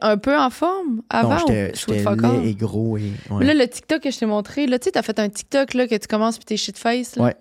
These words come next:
Speaker 2: ben c'est ça.
Speaker 1: C'est ça.
Speaker 2: C'est ça, ouais. Ça a commencé pas mal là. Puis là, ben, j'ai fait une compétition de bodybuilding sur cent jours. Du, à, vers la fin de ma compétition, j'avais le goût d'ouvrir un gym. Fait que j'ai fait ma compétition le vingt-sept avril. J'ai ouvert mon gym le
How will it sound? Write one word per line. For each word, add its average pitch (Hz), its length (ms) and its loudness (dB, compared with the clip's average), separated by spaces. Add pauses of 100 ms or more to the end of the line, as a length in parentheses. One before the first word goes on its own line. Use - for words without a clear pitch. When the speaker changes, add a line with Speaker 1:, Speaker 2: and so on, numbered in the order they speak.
Speaker 2:
ben 117 80 -2
c'est 113 120 0
ça. 107 180 0
Speaker 1:
C'est - 160 -4
ça. 185 240 0
Speaker 2:
C'est 131 160 -4
ça, 107 180 -4
ouais. 104 120 -4 (100)
Ça - 140 -6
a 104 60 -2
commencé 107 340 -2
pas 110 120 -2
mal 107 180 0
là. 123 120 2 (340)
Puis 120 120 2
là, 127 80 6
ben, 120 120 4
j'ai 117 140 2
fait 135 220 2
une 123 80 0
compétition 120 380 0
de 123 40 -2
bodybuilding 120 500 0
sur 127 160 -8
cent 117 220 -2
jours. 135 260 4 (280)
Du, 120 240 2
à, 131 160 2
vers 139 160 2
la 135 120 4
fin 151 140 2
de 156 60 4
ma 135 240 2
compétition, 131 480 2
j'avais 123 180 4
le 117 80 0
goût 110 80 -2
d'ouvrir 123 300 2
un 120 120 2
gym. 139 280 0 (340)
Fait 123 100 2
que 117 60 -2
j'ai 117 80 2
fait 143 140 2
ma 143 120 2
compétition 135 520 2
le 123 180 4
vingt-sept 139 380 2
avril. 135 420 2
J'ai 127 140 0
ouvert 120 280 2
mon 120 220 0
gym 131 300 2
le 113 420 2